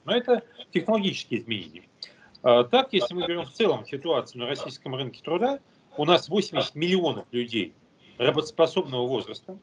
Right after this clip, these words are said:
из них порядка ста тысяч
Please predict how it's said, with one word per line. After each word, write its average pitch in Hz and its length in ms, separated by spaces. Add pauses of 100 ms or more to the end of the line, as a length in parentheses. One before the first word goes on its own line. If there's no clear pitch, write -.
(800)
из 147 180
них 180 340
порядка 135 840
ста 185 260
тысяч - 380